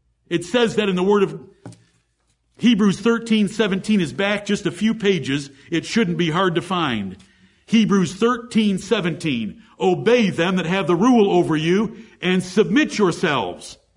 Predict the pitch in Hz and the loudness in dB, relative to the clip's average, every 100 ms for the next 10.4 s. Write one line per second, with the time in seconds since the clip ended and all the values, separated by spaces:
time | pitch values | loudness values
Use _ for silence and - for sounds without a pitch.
0 | _ _ _ _ - 220 202 214 202 277 | _ _ _ _ -4 0 2 2 2 2
1 | 320 - - 214 254 269 - 320 359 285 | 2 0 0 2 2 0 2 4 4 2
2 | - - - _ _ _ _ _ _ _ | -4 -14 -20 _ _ _ _ _ _ _
3 | _ 175 180 135 294 262 226 220 175 247 | _ -2 0 2 4 4 4 0 2 2
4 | 208 - 320 294 - - - _ _ _ | 2 4 4 4 0 -14 -20 _ _ _
5 | _ _ - 143 208 202 185 233 311 285 | _ _ -6 2 2 4 2 4 6 6
6 | 240 143 127 247 254 160 95 - _ _ | 2 0 2 4 4 0 -4 -12 _ _
7 | 196 180 233 247 214 147 143 294 208 151 | -2 0 0 2 0 0 0 2 2 -4
8 | - - _ _ _ - 190 170 254 226 | -14 -20 _ _ _ -2 0 2 2 2
9 | 180 220 240 226 269 285 285 226 190 - | 0 0 -2 0 0 2 2 0 0 0
10 | 180 175 117 101 | 0 0 -2 -6